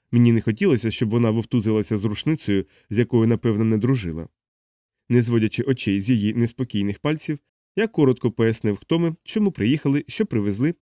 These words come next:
і запевнив, що в кузовах немає нікого. Навряд чи вона мені повірила. Її очі свердлили мене тим похмурим,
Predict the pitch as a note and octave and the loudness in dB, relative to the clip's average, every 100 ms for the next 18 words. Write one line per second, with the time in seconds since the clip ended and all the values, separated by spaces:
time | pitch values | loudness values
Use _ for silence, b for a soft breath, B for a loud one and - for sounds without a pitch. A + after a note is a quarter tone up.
0 | _ - A3+ C3+ D#3+ F3+ B2+ F#2+ _ _ | _ -4 0 0 2 2 0 -2 _ _
1 | C3 G#2+ A2+ F3 D#3+ A#2 G#2 A#2 E3+ F3 | 0 0 0 -2 2 2 2 0 2 0
2 | F3 - D#2 E2+ _ _ _ _ _ _ | -2 -6 -8 -10 _ _ _ _ _ _
3 | _ B2 A#2+ A#2 A2 - A2+ A2+ A2+ A2+ | _ 2 4 4 0 0 0 2 0 0
4 | E3 C3+ D#2 D2+ - _ _ _ _ _ | -2 -4 -4 -8 -14 _ _ _ _ _
5 | _ _ _ _ B2 A2 A2+ F#3 A#2 - | _ _ _ _ 2 4 4 2 -2 0
6 | A#2 G#2+ A2+ A2+ A2 A2 G2+ A2 - A#2+ | -2 2 2 4 2 0 0 -2 -2 -4
7 | B2+ A#2 G#2 | 0 2 2